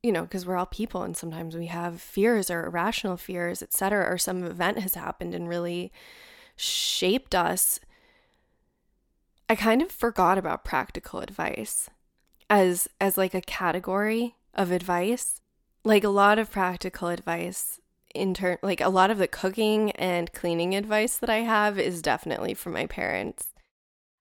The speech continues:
I love this point. Well, I also love the birds in the background of this recording, but I love this point about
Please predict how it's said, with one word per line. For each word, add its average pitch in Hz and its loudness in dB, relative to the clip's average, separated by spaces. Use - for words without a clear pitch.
I 240 0
love 311 4
this 392 4
point. 190 -2
Well, 180 -4
I 185 -4
also 196 -6
love 190 -8
the - -14
birds - -10
in 196 -6
the 202 -8
background - -10
of 233 -12
this - -12
recording, - -8
but 196 -2
I 196 -2
love 233 0
this 269 -2
point 180 -2
about 170 -2